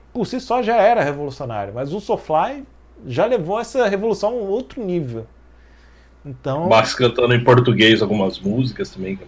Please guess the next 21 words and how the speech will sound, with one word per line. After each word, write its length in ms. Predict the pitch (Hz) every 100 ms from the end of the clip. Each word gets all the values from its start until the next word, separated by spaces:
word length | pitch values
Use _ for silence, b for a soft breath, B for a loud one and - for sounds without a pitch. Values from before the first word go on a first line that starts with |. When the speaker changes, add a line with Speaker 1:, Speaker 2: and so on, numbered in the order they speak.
| -
Speaker 2:
muito 260 | 190 202 185
legal. 260 | 185 180
Speaker 1:
cantando 540 | 185 185 196 214 254 277
entre 280 | 302 339 415
aspas, 560 | 135 110 104 - 110 120
né? 160 | 131 - b b b - - - - - - - - - -
Speaker 2:
É, 180 | - 233
tem 240 | 185 160 -
a 120 | 180
que 100 | 202
nem 80 | 190
eu 80 | 202
te 80 |
falei, 420 | - 202 160 165 135
a, 840 | 131 120 110 104 95 - 87 85 - _ _ _ -
a 420 | 98 98 95 92
Cangaceiro. 760 | - 123 120 - 143 143 117 110 - -
A 20 | -
Cangaceiro 480 | 98 107 98 - -
é 40 |
fodida. 680 | - - - - 95 92